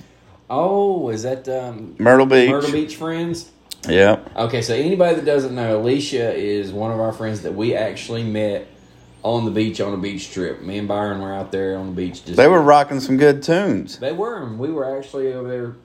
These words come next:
Speaker 1: singing with it.
Speaker 2: Yeah.
Speaker 1: And, uh, we got to talking to 'em, and they had actually brought some moonshine with 'em to the beach, and, uh, we got, we got a little tore up on the beach
Speaker 2: I
Speaker 1: that
Speaker 2: th-,
Speaker 1: day.
Speaker 2: we, we, we, we all had a good,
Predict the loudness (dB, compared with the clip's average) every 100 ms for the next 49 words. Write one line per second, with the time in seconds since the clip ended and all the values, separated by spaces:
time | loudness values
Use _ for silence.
0 | _ _ -16 -8 -8 -6 -8 -10 -10 -12
1 | -18 -20 2 6 6 4 -4 -4 -4 -8
2 | -12 -18 _ _ _ -20 -20 -14 -2 0
3 | 2 0 -6 -6 -6 -6 -6 -6 -4 -6
4 | -6 -4 -4 -4 -6 -8 -8 -4 -4 -4
5 | -8 -8 -6 -6 -6 -8 -6 -4 -4 -8
6 | -8 -6 -4 -2 -4 -8 -10 -10 -10 -10
7 | -12 -14 -18 -20 -20 -20 -20 -20 -20 -20
8 | -20 -20 -20 -20 -16 -4 -2 0 0 0
9 | -2 -4 -6 -4 -2 -2 -2 -2 -2 -2
10 | -4 -6 -4 2 4 4 2 -2 4 6
11 | 6 4 4 6 6 0 -6 -2 -2 -2
12 | -10 -20 -18 -14 -14 -6 2 6 8 8
13 | 6 2 0 0 0 -2